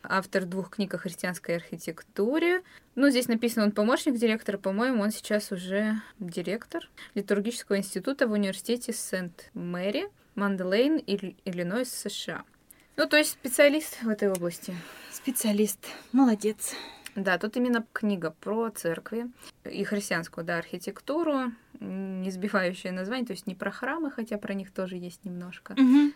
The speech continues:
Speaker 1: а вот именно про христианские культовые строения.
Speaker 2: Причём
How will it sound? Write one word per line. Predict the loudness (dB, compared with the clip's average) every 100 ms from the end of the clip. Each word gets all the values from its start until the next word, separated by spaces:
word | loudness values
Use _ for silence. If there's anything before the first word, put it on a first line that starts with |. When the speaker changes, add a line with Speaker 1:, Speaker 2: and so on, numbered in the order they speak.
| -6
Speaker 1:
а | -8
вот | -6 -8
именно | -6 -4 -4
про | -6 -6 -2 -2 -4 -12
христианские | -6 0 0 0 -6 -6 -8 -6 -6 -8 -18 -20
культовые | -12 -4 0 0
строения. | -2 -2 -2 -2 -6 -8 -10 -12 _ -20 -20 -20 -6
Speaker 2:
Причём | -2 0 2 4